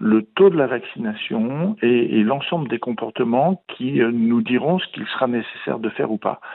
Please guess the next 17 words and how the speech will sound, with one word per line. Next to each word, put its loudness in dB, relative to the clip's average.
Aujourd'hui, 0
je -2
suis -6
incapable 0
de 0
me 2
projeter -2
sur -4
ce -6
qu'il -12
conviendra 0
de -10
faire -4
en -2
novembre. -4
Il -18
faudra -2